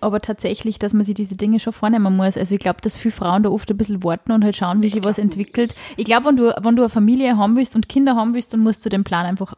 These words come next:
Speaker 1: verfolgen. Das ist wie mit einer, mit einer Berufskarriere. Ich finde immer, wenn man auf das Wort,
Speaker 2: Ja.
Speaker 1: der richtige kommt schon irgendwann, ich finde, man sollte das, wenn man das vorhat, finde ich, sollte man es machen. Warum
Speaker 2: Ich
Speaker 1: mit
Speaker 2: find
Speaker 1: fünfunddreißig irgendwie kinderlos und partnerlos herumhängen?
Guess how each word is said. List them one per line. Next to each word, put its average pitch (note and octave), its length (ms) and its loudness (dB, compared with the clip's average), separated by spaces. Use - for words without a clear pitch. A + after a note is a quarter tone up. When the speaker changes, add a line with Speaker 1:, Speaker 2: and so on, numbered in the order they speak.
Speaker 1:
verfolgen. E3 440 -4
Das F#3 100 -6
ist G3 200 -4
wie A3+ 80 6
mit A#3 120 4
einer, G#3+ 400 0
mit G#3 200 0
einer G3+ 140 0
Berufskarriere. F#3+ 720 -4
Ich F3 80 -6
finde G#3+ 160 2
immer, A3 160 2
wenn G#3 80 0
man G3 100 0
auf G3 140 -4
das F#3 240 -6
Wort, F#3 160 0
Speaker 2:
Ja. F3+ 340 -6
Speaker 1:
der G#3 100 2
richtige A3+ 400 0
kommt B3 460 2
schon G#3 180 0
irgendwann, G#3 520 0
ich - 100 -8
finde, A3+ 200 -2
man G#3 60 -6
sollte G#3+ 260 -10
das, G#3+ 280 -10
wenn G3 220 -4
man F#3+ 80 -4
das F#3 140 -10
vorhat, F#3+ 300 -8
finde A#3 180 0
ich, A#3 40 -10
sollte A#3 160 -10
man B3 100 -2
es C4 60 -2
machen. B3+ 360 -6
Warum G#3 180 2
Speaker 2:
Ich A#3 80 6
Speaker 1:
mit A3+ 100 2
Speaker 2:
find B3 160 2
Speaker 1:
fünfunddreißig A3 540 0
irgendwie A3+ 500 2
kinderlos A#3 560 2
und A3 140 0
partnerlos A3 500 -2
herumhängen? G#3 640 0